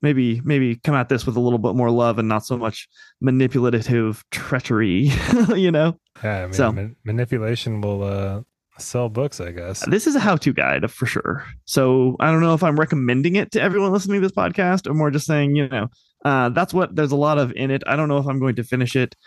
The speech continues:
Speaker 1: Have I learned some things and think that it's good for a good person to read and be aware of? Yes. Do I think that it could do some harm in the hands of the wrong hands? Also, yes. So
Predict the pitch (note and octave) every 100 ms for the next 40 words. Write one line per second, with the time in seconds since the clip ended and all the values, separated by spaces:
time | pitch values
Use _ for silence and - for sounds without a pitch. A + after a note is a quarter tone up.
0 | _ - C3+ B2 A#2 A#2 - - D#3+ F3
1 | F3 G3 E3 E3 E3 E3 C3+ D3+ C#3+ C3
2 | G#2 C#3 C3 C#3+ A#2+ G#2+ A#2 A#2+ D3+ F3
3 | E3 F3 E3 E3+ E3 E3+ E3+ E3+ F3 D3+
4 | B2+ A#2 B2 - - _ _ D3 C3+ E3
5 | C#3+ D3+ C#3 D3 D#3 C#3 C#3 C3+ C3+ C3+
6 | C3+ B2+ A#2+ B2 B2 C3+ B2+ A#2 C3 B2+
7 | C3+ C3+ C3 _ _ _ - C3+ - B2
8 | A#2 F#2 A#2 - B2+ A2 A2